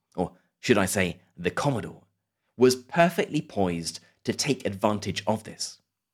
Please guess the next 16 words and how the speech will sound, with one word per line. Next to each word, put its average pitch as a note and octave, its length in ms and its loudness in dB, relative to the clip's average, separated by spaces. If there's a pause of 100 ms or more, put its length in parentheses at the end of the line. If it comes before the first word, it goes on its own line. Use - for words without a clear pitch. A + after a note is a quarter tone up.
(880)
His G3+ 240 4
ships - 500 0 (260)
would A2 200 -2
take F3+ 260 -4
people A#2 320 0
to G2 140 -10
Panama C#3 640 0
or E2+ 200 -4 (200)
Nicaragua, G2 640 -4 (540)
where A#2+ 240 4
they B2 100 2
would G2+ 200 -2
cross F#3 460 -2
on A#2 160 2
land G2+ 480 -2
or E2 180 -4